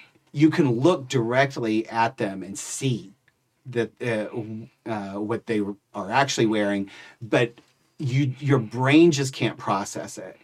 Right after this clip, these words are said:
your brain is like, "Nope, that is a black suit and tie." Um, and that bandana is a black fedora,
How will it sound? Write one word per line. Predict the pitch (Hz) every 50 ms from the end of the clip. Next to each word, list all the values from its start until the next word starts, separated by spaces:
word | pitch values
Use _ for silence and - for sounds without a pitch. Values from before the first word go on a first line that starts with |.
| _ _
your | - 120 110
brain | 104 123 131 131 131 127
is | 123 110
like, | 120 107 104 101 - _
"Nope, | 127 127 127 135 151 175 160 - - _ _
that | 113 101 104 120 127 139 143
is | 143 127 123
a | 104 101
black | 95 92 - 113 113 120 120 127 - - -
suit | - - 131 123 113 -
and | 110 110
tie." | - 104 76 76 80 - - _ _ _ _ _ _ _ _ _ _ _ _ - 107
Um, | 104 98 98 95 92 95 92 90 92 - _ - - - 233 208 -
and | - 127 123 117 113 110 107 101 - -
that | - 104 101 - -
bandana | - 101 101 101 98 135 139 143 147 151
is | 147 117 107 98
a | 98 87 90
black | 90 - 110 117 120 123 -
fedora, | - - 117 98 107 95 92 90 92 82 76 -